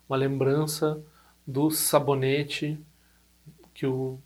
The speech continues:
professor dele, o Jiguten Rinpoche, usava, né?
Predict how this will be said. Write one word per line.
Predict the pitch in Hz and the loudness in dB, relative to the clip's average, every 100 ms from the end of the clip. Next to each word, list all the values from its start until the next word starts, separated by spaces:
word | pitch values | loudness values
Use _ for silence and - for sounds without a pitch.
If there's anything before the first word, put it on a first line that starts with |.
| _ | _
professor | 143 135 - 135 | -8 -6 0 0
dele, | 120 123 123 | 2 2 2
o | |
Jiguten | 117 117 117 120 | -2 -6 -4 -6
Rinpoche, | - 117 123 131 | -4 -4 -4 -2
usava, | 135 127 117 107 | 0 2 2 -2
né? | 113 | -10